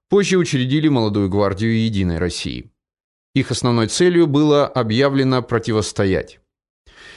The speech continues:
первому постсоветскому поколению, которое ничего по большому счёту не разъединяло, старшими товарищами было предложено вернуться к старой проверенной игре "Поиску внутренних врагов". В новых условиях способности молодых к диалогу друг с другом больше не было нужды.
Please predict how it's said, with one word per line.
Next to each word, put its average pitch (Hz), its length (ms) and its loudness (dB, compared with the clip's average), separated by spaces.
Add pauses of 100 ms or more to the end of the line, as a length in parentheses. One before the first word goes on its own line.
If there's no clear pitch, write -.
(140)
первому 208 400 4
постсоветскому 165 880 0
поколению, 170 580 0
которое 123 480 2
ничего 147 580 2
по 98 120 -2
большому 98 520 0
счёту 95 400 -2
не 95 200 0
разъединяло, 156 720 0 (240)
старшими 180 480 0
товарищами 151 580 2
было 123 220 2
предложено 117 460 0
вернуться 113 500 0
к - 60 -8
старой 104 440 0
проверенной 90 580 0
игре 110 520 0
"Поиску 110 460 0
внутренних 90 480 -2
врагов". 117 340 -2 (720)
В 120 100 -2
новых 185 300 2
условиях 175 640 0
способности 135 720 -2
молодых 117 400 0
к 104 40 -4
диалогу 101 460 0
друг 95 280 -2
с 98 40 -6
другом 180 380 0
больше 147 340 0
не 110 160 2
было 90 180 0
нужды. 87 460 -4